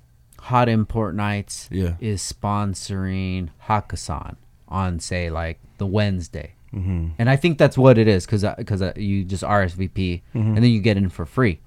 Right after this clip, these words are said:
Speaker 2: Oh, nice.
Speaker 1: So everybody's gonna be there.
Speaker 2: Fire.
Speaker 1: And, um, you should really go, dog.
Speaker 2: I
Speaker 1: You should go,
Speaker 2: should.
Speaker 1: 'cause it, it, it would, if this car shit is something that is, like, near and dear to your heart, this is where you should be.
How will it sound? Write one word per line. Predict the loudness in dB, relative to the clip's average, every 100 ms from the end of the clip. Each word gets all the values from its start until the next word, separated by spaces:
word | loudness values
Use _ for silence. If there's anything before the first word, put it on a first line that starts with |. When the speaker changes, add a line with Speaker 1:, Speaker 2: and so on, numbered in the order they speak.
| -6
Speaker 2:
Oh, | -4 -2
nice. | -4 -2
Speaker 1:
So | -4 0
everybody's | 2 4 4 4 4 4 2
gonna | 0 0
be | 0 -2
there. | -2 -6 -8 -14 _
Speaker 2:
Fire. | -10 -6 -4 -4 -6 -8
Speaker 1:
And, | -4 -2 -2 -4 -6
um, | -4 -2 0 -2 -4 -10 -18 -20 -2
you | 2
should | 4 4
really | 4 0
go, | 0 -2 -2
dog. | -6 -8 -12 -8
Speaker 2:
I | -2
Speaker 1:
You | -2
should | -2 -2
go, | 0 0
Speaker 2:
should. | 0
Speaker 1:
'cause | 0
it, | 0 -2
it, | -2 -2 -2
it | -2
would, | 0 -2 -6 -20 -4
if | 0 0 0
this | 0 0
car | 0 2 2
shit | 2 -2 -4
is | -4 -10 -10
something | -8 -8 -6 -6 -4
that | -6 -8 -10
is, | -10 -10
like, | -12 -12 -10
near | -8 -6
and | -6 -6
dear | -6 -6
to | -8
your | -10 -10
heart, | -4 -4 -4 -8 -20 -20 -20 -8
this | -4 -2 -2
is | -6
where | -6 -4
you | -6
should | -6 -6
be. | -4 -4 -4